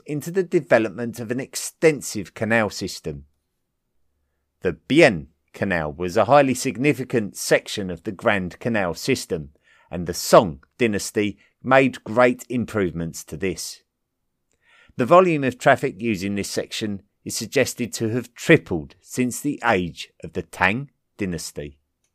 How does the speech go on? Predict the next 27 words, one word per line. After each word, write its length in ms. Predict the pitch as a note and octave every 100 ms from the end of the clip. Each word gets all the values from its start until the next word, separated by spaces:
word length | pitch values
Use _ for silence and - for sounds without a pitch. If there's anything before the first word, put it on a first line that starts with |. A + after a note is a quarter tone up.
| _ _ _ _ _ _ _ _ _ _ _ _
Another 360 | D#3 G#3 F#3
advantage 560 | F3+ - D#3 C3 - G2+
of 80 | F#2+
the 100 | G#2+
canal 320 | - C3 C#3
system 500 | B2 C3+ - C3+ B2+ _ -
was 140 | - D3+
for 120 | D3+
irrigation, 840 | - D3+ B2+ C#3 C3+ B2 - F#2
which 220 | F2+ F#2 A#2
was 140 | A2
vital 440 | - D3 B2+ -
for 120 | F#2 G2+
the 100 | A#2+
management 640 | A#2 A2 F#2 G#2+ G2+ -
of 120 | A#2 -
agriculture, 760 | B2+ A#2+ A#2+ - G2 E2 - D#2+ - - -
and 200 | - C3+
particularly 800 | C#3 - - G3+ C#3+ A#2+ G2+ F2+
the 120 | F2
paddy 420 | G2+ - D#3 C3 G2+
fields 420 | - F2+ D#2+ G#2+
in 120 | G#2+
which 260 | G2 D#2+ -
rice 520 | G2 A#2 F2+ - - -
is 180 | F#2 -
grown. 380 | G#2+ F#2+ D#2